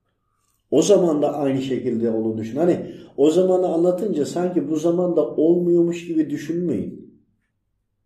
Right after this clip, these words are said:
Sakın ha. Bu zamanda geliyor.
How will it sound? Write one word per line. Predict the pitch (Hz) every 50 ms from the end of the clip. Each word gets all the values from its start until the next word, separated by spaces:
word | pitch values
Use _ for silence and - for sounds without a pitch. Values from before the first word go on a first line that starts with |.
| _ _ _ _ _ _ _ _ _ _
Sakın | _ - - - - - - 214 190
ha. | 160 123 107 - - - - - - - _ _ _ _ _ _ _ _ _ _ _ _ _ _ _ _ _ _ _ _ - 113 110 - - 107 113
Bu | 120
zamanda | - 143 165 185 233 233 226 226 240
geliyor. | 226 202 202 190 180 175 180 202 214